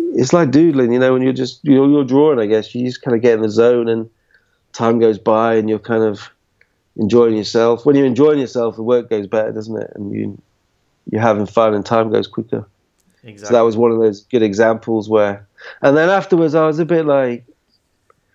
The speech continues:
Speaker 1: I kind of was hoping for more people to, to watch it, but then I've had, afterwards, I've had good response from more, like, people, maybe, like yourself, like, designers or animators or, uh, artists.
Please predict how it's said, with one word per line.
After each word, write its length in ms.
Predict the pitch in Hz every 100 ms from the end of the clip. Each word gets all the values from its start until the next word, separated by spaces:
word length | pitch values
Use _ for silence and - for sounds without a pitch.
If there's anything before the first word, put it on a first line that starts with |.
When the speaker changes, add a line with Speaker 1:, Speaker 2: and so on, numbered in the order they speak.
| _ _
Speaker 1:
I 80 | -
kind 240 | 143 196
of 60 | 170
was 100 | 143
hoping 340 | 147 156 151
for 80 | 131
more 180 | 139 143
people 240 | 139 135 123
to, 140 | 120 - _
to 100 | 123
watch 320 | 131 147 151
it, 140 | 185 170
but 100 | 170
then 180 | 175
I've 160 | 170 165
had, 200 | 170 151 _ _ _ _ -
afterwards, 400 | 147 - 147 131
I've 80 | 127
had 200 | 127 123
good 140 | 135
response 500 | 127 - 147 135 127
from 360 | - 127 117 117 _ _ _ _ _ _ _ _ -
more, 240 | 131 139 139
like, 280 | 131 117 - _ -
people, 400 | - 127 117 123 113
maybe, 280 | 113 117 -
like 200 | 139 139
yourself, 360 | 131 165 131
like, 140 | 113 107
designers 580 | 107 120 123 117 107
or 320 | 107 107 107 104
animators 540 | 113 110 104 107 107
or, 200 | 110 107 _ _ _ _ _ _ - - - - -
uh, 200 | 113 110
artists. 760 | - 127 120 117 98 - -